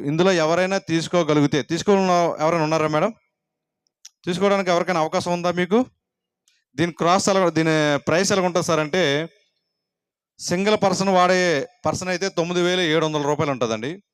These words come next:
తొమ్మిది వేల ఎనిమిది వందలు కూడా ఉంది, పది వేల ఏడు వందలు రెండు క్వాలిటీలు ఉన్నాయండి. జనరల్ వీక్‌నెస్ ఉన్న వాళ్ళకైతే తొమ్మిది వేల ఎనిమిది వందలు,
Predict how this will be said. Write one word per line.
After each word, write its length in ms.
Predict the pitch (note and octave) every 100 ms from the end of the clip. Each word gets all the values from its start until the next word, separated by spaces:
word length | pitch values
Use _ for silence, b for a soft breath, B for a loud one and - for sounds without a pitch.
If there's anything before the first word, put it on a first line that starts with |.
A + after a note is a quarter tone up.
| _ _ _ _ _ _ _ _ _
తొమ్మిది 220 | F3+ F#3+ F#3+
వేల 200 | G3 G3+
ఎనిమిది 400 | A3 F3 E3+ F3+
వందలు 180 | F3+
కూడా 180 | F#3+ F#3
ఉంది, 200 | F3+ G3
పది 260 | A#3+ F3 E3+
వేల 180 | F3+ F#3+
ఏడు 240 | E3 D#3
వందలు 200 | D#3 D3 B2
రెండు 140 | C#3+ D#3
క్వాలిటీలు 360 | D3 C3 B2+
ఉన్నాయండి. 320 | G#2+ F2+ E2 E2 _ _ _ _
జనరల్ 380 | C#3+ E3 F#3 F#3
వీక్‌నెస్ 360 | F#3 E3 E3
ఉన్న 120 | E3
వాళ్ళకైతే 480 | E3 E3 D#3 D#3+ E3 C#3+ B2+ D#3+ D#3+ C3+
తొమ్మిది 200 | D3+ D3+
వేల 120 | D#3+
ఎనిమిది 160 | D#3+ D#3
వందలు, 260 | D3+ D3+